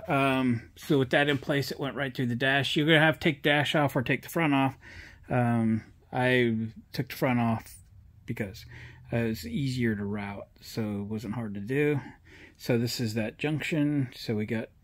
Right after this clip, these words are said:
you know, the left side here, right side there. I double tie wrapped here. I tie wrapped here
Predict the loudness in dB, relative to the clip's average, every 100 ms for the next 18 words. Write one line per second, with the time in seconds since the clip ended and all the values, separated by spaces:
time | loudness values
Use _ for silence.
0 | -8 -4 -4 -4 -8 -10 -14 -20 _ -8
1 | -8 -6 -6 -6 -6 -4 0 0 -2 -6
2 | -20 -20 -20 -8 -6 -4 -2 0 2 2
3 | 0 -2 -4 -4 -4 -2 0 -2 -4 -16
4 | -16 0 8 8 8 4 -4 -18 -20 -20
5 | -20 -18 -6 -6 -2 0 2 0 -2 -8
6 | 0 4 6 6 4